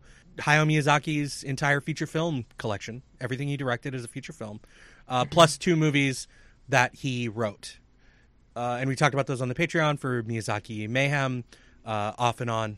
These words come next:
Speaker 1: with, in a Dueling Genre versus slot. And that was a lot of fun. I learned a whole lot about Hayao Miyazaki's life and his directorial style and, like, his process or lack thereof at times, uh, to make some of the greatest
Speaker 2: <laughs>
Speaker 1: anime movies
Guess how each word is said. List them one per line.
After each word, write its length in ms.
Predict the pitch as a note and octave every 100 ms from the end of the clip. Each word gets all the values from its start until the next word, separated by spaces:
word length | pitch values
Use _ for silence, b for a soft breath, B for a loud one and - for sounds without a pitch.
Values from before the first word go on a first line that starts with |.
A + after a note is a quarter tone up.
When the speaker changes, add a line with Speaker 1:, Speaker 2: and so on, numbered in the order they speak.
| -
Speaker 1:
with, 160 | A#2+ A2 -
in 100 | B2+
a 80 | A2+
Dueling 280 | G#2 E3+ D3+
Genre 220 | C#3+ C3
versus 300 | A2+ A2+ G#2
slot. 320 | - F#2 D#2 - B B B
And 80 | D#3+
that 60 |
was 80 | E3
a 40 | D#3+
lot 140 | D#3+
of 60 | D#3
fun. 220 | D3+ C#3+
I 60 |
learned 200 | C3+ C3
a 60 | B2
whole 200 | C3 C3+
lot 160 | C3 B2
about 200 | B2+ A#2
Hayao 240 | B2 A#2
Miyazaki's 540 | A#2 A2 A2 A#2+ B2
life 280 | F#3+ F3 D#3
and 80 | C3+
his 120 | A#2+
directorial 400 | A2 G#2 A2+ A2
style 460 | A2+ C#3+ C#3 C3+ B2+
and, 100 | A2
like, 160 | G2+ - B B B B
his 240 | A#2+ - -
process 600 | D3 C#3 - C3 - -
or 220 | A#2+ A2+
lack 240 | A2 A#2 -
thereof 260 | A2+ B2+
at 80 | B2
times, 520 | - A#2+ A2+ A2 - - b b b -
uh, 220 | A#2+ A#2+
to 120 | - C#3+
make 180 | C3+
some 200 | - D3+ D3+
of 120 | A#2
the 180 | D3 C#3+
greatest 360 | C3+ C3+ C#3+
Speaker 2:
<laughs> 20 | D3+
Speaker 1:
anime 420 | C#3+ C#3 C#3 B2
movies 540 | D#3 C#3+ D3 C#3 -